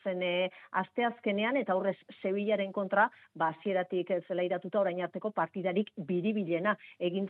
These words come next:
zuen elastiko txuri urdinarekin. Nigeriarraren aldeko aposto egingo balu Oiartzabal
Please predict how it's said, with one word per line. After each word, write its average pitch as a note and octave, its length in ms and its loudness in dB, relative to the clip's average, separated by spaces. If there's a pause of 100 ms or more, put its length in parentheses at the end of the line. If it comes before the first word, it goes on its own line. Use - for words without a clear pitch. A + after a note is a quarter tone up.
zuen F3+ 200 0
elastiko F3 800 0
txuri F3+ 260 -2
urdinarekin. F3 800 0
Nigeriarraren F3 680 -2
aldeko E3+ 280 -4
aposto F3 280 -6
egingo E3+ 260 -2
balu E3 280 0 (300)
Oiartzabal F3 720 2